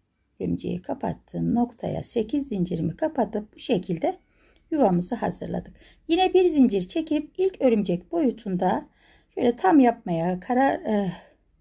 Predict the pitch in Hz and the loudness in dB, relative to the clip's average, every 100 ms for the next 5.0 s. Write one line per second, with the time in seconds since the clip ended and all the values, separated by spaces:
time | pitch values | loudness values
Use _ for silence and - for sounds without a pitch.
0 | _ _ _ _ _ - 240 247 247 180 | _ _ _ _ _ 2 6 6 2 -2
1 | 160 156 - 180 180 - 339 359 _ - | -2 -2 -4 -6 -6 -4 -4 -4 _ -20
2 | - _ - 330 190 180 - 208 202 208 | -20 _ -4 2 2 0 -12 -6 -4 0
3 | 247 196 190 220 294 247 165 160 190 202 | 0 0 -4 -4 -2 0 0 0 -2 -4
4 | - - 220 170 175 165 160 156 160 | -8 -6 -2 0 0 -2 -6 -8 -10